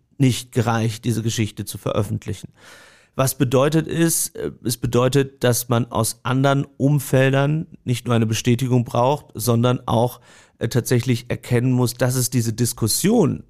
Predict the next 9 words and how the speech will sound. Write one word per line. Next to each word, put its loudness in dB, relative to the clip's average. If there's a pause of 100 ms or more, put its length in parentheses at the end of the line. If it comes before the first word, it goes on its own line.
zwischen -2 (120)
einzelnen 0
Personen 2
wirklich -2
gibt. -2 (360)
Und 0
dafür 2 (200)
hatten -2
wir 2